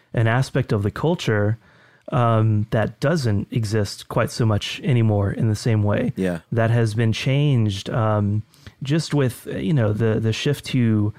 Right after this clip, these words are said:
Speaker 1: um, online streaming, to the way that we consume music now. Um, there's, there's so much less of an emphasis on, I find, on being cool, on knowing the right bands,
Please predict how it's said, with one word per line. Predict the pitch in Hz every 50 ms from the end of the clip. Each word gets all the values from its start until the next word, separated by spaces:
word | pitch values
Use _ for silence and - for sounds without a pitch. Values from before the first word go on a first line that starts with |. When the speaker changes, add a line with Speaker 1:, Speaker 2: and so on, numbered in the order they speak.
| - - - - - - -
Speaker 1:
um, | - 127 120 113 110 107 104 104 104 101 101 -
online | - 143 139 131 123 120 117 117 117
streaming, | - - - 139 139 131 123 117 110 104 101 101 101 -
to | - - - 135 120
the | 107 113
way | 110 120 120
that | 113 107
we | 107 101
consume | - 113 110 - - - 147 143 123
music | 113 113 107 104 110 - -
now. | 110 104 104 104 101 104 120 - - - - - - - _ _ -
Um, | - 113 113 113 113 110 110 110 107 104 - - -
there's, | 170 - 139 127 127 123 123 120 117 110 113 117
there's | 123 123 117 -
so | - - 170
much | 160 147 - - -
less | 117 120 120 127 - -
of | 131 107
an | 110 107
emphasis | 110 117 123 143 135 - 127 110 - -
on, | - 139 113 110 110 107 107 107 107 104 107 - _ _ _ _ _ _ _ _ -
I | 139 160 226
find, | 208 - 120 110 104 101 104 107 107 107 -
on | 123 127 117 117 113 113 110 110 110 107 113 - _ _ _ _ _ _ _ _ _ - -
being | 113 - 139 196 254 208
cool, | 131 - 123 107 104 98 98 -
on | - 127 135 135 131
knowing | 135 160 175 147 120
the | 113
right | 107 104 104 104
bands, | 107 110 101 104 107 120 131 135 - -